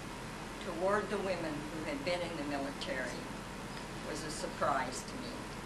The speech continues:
There were those who treated us as though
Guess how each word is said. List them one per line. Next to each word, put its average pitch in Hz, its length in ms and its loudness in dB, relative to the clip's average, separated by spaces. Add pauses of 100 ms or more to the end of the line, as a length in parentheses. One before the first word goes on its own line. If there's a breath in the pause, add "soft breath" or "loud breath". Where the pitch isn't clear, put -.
(1800)
There 185 160 10
were 185 200 8
those 214 500 6
who 202 180 2
treated 185 460 2
us 151 380 6 (140)
as 151 100 -2
though 156 200 0